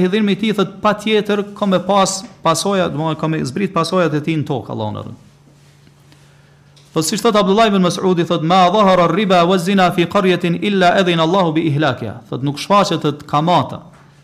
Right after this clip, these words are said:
edhe zinaja, thot, në një shoqëri, thot, veç se Allahu jep leje mu shkatruaj shoqëria, Allahu na ruaj. Thot, të gjitha këto pra janë gjunahe shkatruese, gjunahe të mëdha. Ka përmend këto, Vëllazër Ibn Kaimi, disa tema, disa do t'i kalojmë.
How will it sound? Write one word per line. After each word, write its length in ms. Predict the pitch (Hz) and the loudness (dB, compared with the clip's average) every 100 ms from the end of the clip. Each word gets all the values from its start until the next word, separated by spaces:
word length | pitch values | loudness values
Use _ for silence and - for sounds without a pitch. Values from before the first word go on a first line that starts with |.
| _ | _
edhe 180 | 127 123 | -8 -6
zinaja, 460 | 123 143 180 170 139 | -2 0 2 4 2
thot, 160 | 139 | -2
në 160 | 131 156 | -2 -2
një 40 | 180 | 0
shoqëri, 520 | 202 190 147 139 - - - _ - | 0 0 0 0 -4 -16 -20 _ -8
thot, 140 | 135 | -2
veç 140 | 185 | -2
se 100 | - | 0
Allahu 340 | 165 165 190 175 | 2 2 4 2
jep 220 | 185 185 | 2 0
leje 260 | 160 180 185 | 0 0 0
mu 100 | 160 | -2
shkatruaj 460 | - 143 165 131 | -6 -6 -4 -4
shoqëria, 400 | 113 110 151 139 | -6 -8 -6 -6
Allahu 180 | 117 104 | -6 -10
na 80 | 92 | -12
ruaj. 240 | - - _ _ _ _ _ _ _ _ _ _ _ _ _ _ - | -18 -20 _ _ _ _ _ _ _ _ _ _ _ _ _ _ -6
Thot, 180 | 175 175 | -6 -4
të 80 | |
gjitha 240 | 196 226 214 | -2 0 0
këto 200 | 208 208 | 2 2
pra 140 | 185 185 | 4 4
janë 100 | 160 | 2
gjunahe 360 | 165 180 170 175 - | 2 4 2 0 -6
shkatruese, 540 | - 156 151 175 165 160 160 | -6 -4 -2 -2 0 -2 -2
gjunahe 440 | 139 143 151 147 147 - - | -6 -2 0 2 0 -4 -6
të 80 | 156 | 0
mëdha. 220 | 131 92 - - - - _ _ _ _ _ _ _ _ _ _ - _ _ _ | 0 0 -8 -20 -20 -20 _ _ _ _ _ _ _ _ _ _ -20 _ _ _
Ka 80 | 180 | -4
përmend 300 | 214 254 233 | 0 2 2
këto, 80 | 202 | 2
Vëllazër 180 | 202 180 | 2 2
Ibn 120 | 165 | 0
Kaimi, 200 | 180 185 | 0 -2
disa 220 | 160 160 | -2 -2
tema, 300 | 156 190 156 156 - - 208 | 0 0 2 0 -4 -16 -12
disa 240 | 214 156 | -6 -4
do 100 | 151 | -4
t'i 120 | 151 | -4
kalojmë. 420 | 151 147 143 156 | -2 0 0 0